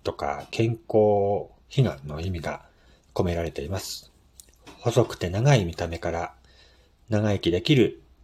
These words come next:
食べ物として昔から言われているそばなんですけども。まあ、あとはね、あのー、金運アップとか、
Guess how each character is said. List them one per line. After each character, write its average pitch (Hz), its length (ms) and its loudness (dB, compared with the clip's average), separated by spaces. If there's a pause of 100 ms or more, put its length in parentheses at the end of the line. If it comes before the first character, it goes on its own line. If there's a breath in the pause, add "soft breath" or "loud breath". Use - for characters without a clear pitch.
(220)
食 90 120 0
べ 87 80 0
物 87 220 -4
と 78 120 -6
し - 60 -14
て 80 260 -4
昔 87 320 -6
か 85 140 -4
ら 80 100 -4
言 82 100 -6
わ 87 80 -4
れ 87 120 -8
て 85 160 -8
い 78 80 -6
る 80 380 -8
そ - 220 4
ば - 220 2 (160)
な 82 80 -6
ん 78 80 -10
で 71 100 -10
す - 120 -16
け 71 100 -8
ど 71 140 -12
も。 80 240 -12 (1500 loud breath)
ま 151 220 10
あ、 - 20 10
あ 180 60 8
と 180 120 8
は 123 100 8
ね、 139 320 6 (120)
あ 98 160 -2
の 85 720 -2
ー、 - 40 -20 (1500)
金 123 300 6
運 113 160 2
ア 127 60 2
ッ - 20 0
プ - 180 -8
と - 120 -8
か、 - 200 -10